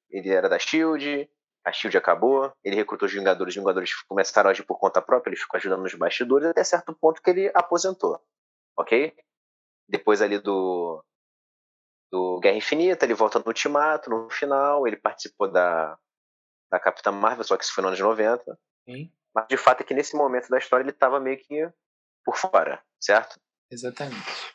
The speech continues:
Speaker 1: Agora ele tá voltando pro cenário principal, meio que investigando esse lance dos Skrulls estarem infiltrados na,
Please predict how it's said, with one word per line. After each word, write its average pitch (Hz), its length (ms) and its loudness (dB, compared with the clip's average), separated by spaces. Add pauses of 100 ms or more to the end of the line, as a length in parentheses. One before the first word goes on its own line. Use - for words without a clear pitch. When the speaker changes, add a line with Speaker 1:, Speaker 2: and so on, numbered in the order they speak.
(960)
Speaker 1:
Agora 127 320 4
ele 139 100 -2
tá 135 160 6
voltando 123 640 0
pro - 160 -6
cenário 92 400 2
principal, 127 720 -2
meio 175 180 -2
que - 140 -10
investigando 180 720 -2
esse - 180 -4
lance 139 340 0
dos 156 140 -10
Skrulls 143 460 0
estarem 131 400 2
infiltrados 113 580 -2
na, 135 220 -4